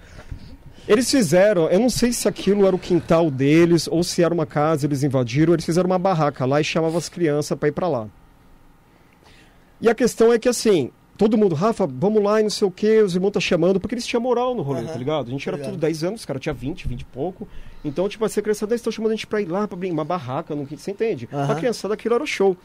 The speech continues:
Speaker 1: Fui lá com meus amigos, né, mais próximos, chegamos lá,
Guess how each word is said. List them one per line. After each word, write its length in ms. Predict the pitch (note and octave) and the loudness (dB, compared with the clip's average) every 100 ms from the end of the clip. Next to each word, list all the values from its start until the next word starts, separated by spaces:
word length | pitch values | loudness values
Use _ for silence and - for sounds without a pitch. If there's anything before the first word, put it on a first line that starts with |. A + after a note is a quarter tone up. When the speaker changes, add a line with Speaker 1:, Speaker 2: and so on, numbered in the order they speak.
| - - - - - - - | -20 -20 -20 -20 -20 -20 -2
Speaker 1:
Fui 160 | A#3+ | 4
lá 120 | A3+ | 4
com 120 | G#3 G#3+ | 4 4
meus 240 | G3+ F3+ | 6 6
amigos, 440 | G#3 F#3+ A3+ C4+ | 4 4 4 2
né, 140 | A3 E3 | 2 2
mais 240 | D3+ D3 | 2 2
próximos, 680 | - C#3+ E3 - A3+ B3+ - | 2 2 2 0 -4 -4 -8
chegamos 360 | - F#3+ G3+ F#3+ | 0 4 6 6
lá, 300 | E3+ F#3 | 6 4